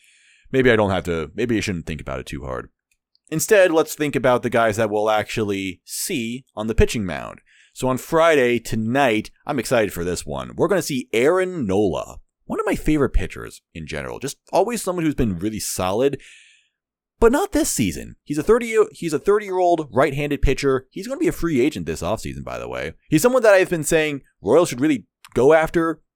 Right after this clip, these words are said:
target this guy, sign him in free agency, and then he's gonna win a Cy Young, 'cause he's just a, a super ground ball pitcher, doesn't give up home runs. Um, but again,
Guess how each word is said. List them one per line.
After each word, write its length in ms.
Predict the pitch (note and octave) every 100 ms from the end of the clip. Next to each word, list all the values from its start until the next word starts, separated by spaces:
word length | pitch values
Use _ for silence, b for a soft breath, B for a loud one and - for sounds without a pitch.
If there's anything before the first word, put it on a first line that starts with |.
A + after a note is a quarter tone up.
| _
target 300 | A#2+ C#3+ D#3+
this 140 | E3
guy, 220 | - D#3+ D#3+
sign 340 | - C3 D3+
him 80 | D3+
in 100 | C#3
free 240 | - C#3+
agency, 420 | D3 C#3+ D#3 D#3
and 100 | -
then 100 | B2
he's 80 | B2+
gonna 120 | C#3 B2+
win 160 | B2+
a 60 | A#2+
Cy 220 | - A#2+
Young, 260 | G#2+ D#2+ B1
'cause 140 | E2
he's 100 | G#2
just 180 | G#2+ F#2+
a, 200 | E2+ D#2 -
a 100 | D2
super 400 | - D#3+ D3+ C3+
ground 360 | A2 A2+ A2+
ball 180 | G#2+ G2+
pitcher, 540 | - G2+ - F#2+ F#2 - b b b b -
doesn't 220 | A#2 C3
give 120 | B2
up 140 | A#2
home 220 | - A2 F#2+
runs. 440 | F#2 F2 F2 - _ _ _
Um, 520 | E2+ E2 D#2+ D#2+ D#2 _ _ _ _ - _ -
but 120 | A2
again, 300 | C3 A#2 C#2